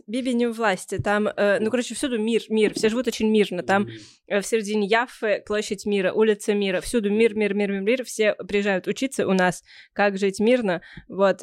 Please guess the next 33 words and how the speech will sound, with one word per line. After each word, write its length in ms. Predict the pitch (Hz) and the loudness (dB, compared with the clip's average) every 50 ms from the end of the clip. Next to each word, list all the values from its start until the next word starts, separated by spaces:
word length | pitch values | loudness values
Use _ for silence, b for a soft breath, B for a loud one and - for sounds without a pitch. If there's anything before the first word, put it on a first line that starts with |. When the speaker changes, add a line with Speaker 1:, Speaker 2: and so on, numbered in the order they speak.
| - - | -8 -6
Speaker 1:
И 220 | 180 196 190 180 | -4 -2 -2 -2
арабы 360 | - - 202 202 220 214 208 180 | 0 -2 -2 -2 -2 -2 -4 -4
упоминаются 440 | - 196 185 180 180 180 - 190 | -2 -2 0 0 0 -2 -4 -4
дважды 400 | 175 165 175 175 175 - - 175 | -2 0 2 2 0 0 -4 -6
за 100 | 165 175 | -6 -6
всю 160 | 170 - - 175 | -8 -6 -2 -2
эту 120 | - - | -2 -2
книгу. 340 | - - 185 180 170 165 170 | -4 -8 -8 -6 -6 -6 -4
Там 220 | - 185 180 175 175 | 0 0 0 2 0
один 240 | 185 180 196 190 | 0 0 0 0
раз 160 | 185 185 175 180 | 0 -2 -2 0
говорится, 360 | 180 185 180 202 - - 185 | 0 0 0 0 -2 -4 -8
что, 280 | - - 196 180 180 - | -4 0 2 2 2 4
э, 160 | - 180 175 | 4 2 4
рядом 240 | 185 190 180 185 180 | 4 2 0 0 -6
с 200 | - - - _ _ - | -8 -10 -16 _ _ -10
архитектурой 480 | - - - - 190 - - 202 202 | -10 -10 -8 -12 -6 -2 2 2 2
модерна 440 | 185 185 180 180 202 196 180 190 180 | 2 2 2 2 2 2 2 0 -4
соседствует 500 | 170 - - - 196 185 - - 185 - | -4 -6 -4 -2 -2 -2 -2 -4 -2 0
арабская 380 | 185 190 240 269 - - - 190 | 2 2 2 0 -2 -2 -4 -4
архитектура. 480 | - - 185 - - - - 196 185 | -2 -4 -8 -8 -6 -2 0 2 2
Это 200 | 180 170 - 175 | 2 0 0 -4
один 260 | 165 165 160 170 170 165 | -4 -2 -4 -4 -4 -4
раз. 220 | 156 135 - - - B B B B B B B B B | -6 -8 -10 -14 -20 B B B B B B B B B
А 80 | 196 | -4
второй 320 | 196 - - 185 214 240 247 | -4 -2 -2 0 2 2 4
раз, 280 | 214 190 180 - - - | 4 2 0 0 -6 -8
э, 180 | - 175 170 170 | -6 -6 -6 -6
когда 280 | - 190 175 170 180 170 | -8 -8 -6 -4 -2 -2
речь 180 | 175 180 - | -2 -4 -4
идет 240 | 190 175 185 185 185 - - | -4 -2 -2 -4 -4 -6 -6
про, 400 | 180 175 170 165 170 170 160 160 151 - | -4 -2 -2 0 0 -2 -2 -4 -6 -6
м, 560 | - 170 170 170 165 160 160 156 156 156 147 | -6 -6 -4 -4 -4 -4 -4 -6 -6 -8 -8